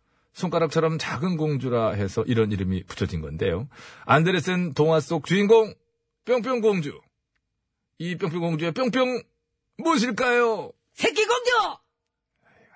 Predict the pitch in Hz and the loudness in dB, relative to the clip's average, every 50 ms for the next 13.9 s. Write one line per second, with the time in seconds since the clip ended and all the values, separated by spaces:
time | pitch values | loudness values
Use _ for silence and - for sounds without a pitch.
0 | _ _ - _ _ - 95 - - - - - 120 - _ _ _ _ _ _ | _ _ -20 _ _ -18 -18 -16 -16 -18 -18 -20 -20 -20 _ _ _ _ _ _
1 | _ _ _ _ _ _ _ _ _ _ _ _ _ _ _ _ _ - 226 233 | _ _ _ _ _ _ _ _ _ _ _ _ _ _ _ _ _ -20 -20 -20
2 | 262 - _ _ _ _ _ _ - - - 147 - - - - - - - - | -20 -20 _ _ _ _ _ _ -20 -20 -20 -20 -20 -20 -20 -20 -16 -12 -10 -10
3 | - 104 113 131 120 113 127 127 123 98 90 - 127 143 - - 90 80 80 - | -8 -8 -8 -8 -8 -10 -10 -10 -10 -12 -8 -6 -4 -4 -4 -6 -8 -12 -14 -16
4 | - - - _ _ _ _ _ _ - - 175 - - 175 156 - - 143 147 | -18 -20 -20 _ _ _ _ _ _ -20 -18 -18 -16 -14 -14 -14 -12 -12 -12 -12
5 | - - 135 _ _ _ _ _ - - 92 76 69 - _ _ _ _ _ - | -12 -16 -20 _ _ _ _ _ -16 -14 -14 -14 -16 -20 _ _ _ _ _ -20
6 | - - - - - - - - - - - - - - 151 131 - 123 - 135 | -20 -20 -20 -20 -20 -20 -20 -20 -20 -20 -20 -16 -12 -10 -10 -8 -10 -10 -10 -8
7 | 151 185 180 - 135 131 - - - _ - - - - - 160 160 202 240 214 | -8 -8 -6 -8 -10 -12 -12 -14 -18 _ -20 -20 -16 -8 -6 -2 2 2 4 4
8 | 165 160 170 170 170 185 165 151 135 135 170 208 196 175 - 175 170 151 - - | 4 2 0 0 -2 -2 -2 -2 -2 -4 -4 -4 -4 -6 -8 -8 -8 -8 -10 -12
9 | - - - 135 - - 143 151 180 180 127 143 156 123 139 127 104 101 104 - | -10 -8 -6 -6 -6 -6 -6 -4 -2 0 2 4 4 4 4 4 2 2 2 0
10 | - 92 - - - - _ - 185 190 190 165 - 208 208 214 220 208 226 214 | -4 -8 -8 -10 -20 -20 _ -8 -6 -6 -4 -2 -2 0 0 0 2 4 4 4
11 | 202 262 262 277 277 277 269 254 226 - _ _ _ _ _ _ _ _ - - | 4 2 0 0 0 0 2 0 0 -2 _ _ _ _ _ _ _ _ -6 -2
12 | 214 208 208 202 208 - - 381 - - 277 254 208 - 254 254 247 240 - - | 0 0 0 0 -2 -2 -4 -2 0 0 0 0 0 -2 0 0 0 0 0 -4
13 | - - - 330 - - 240 233 220 214 220 233 254 269 277 262 - | -8 -4 -2 -2 2 4 2 2 2 2 0 2 2 2 2 0 -2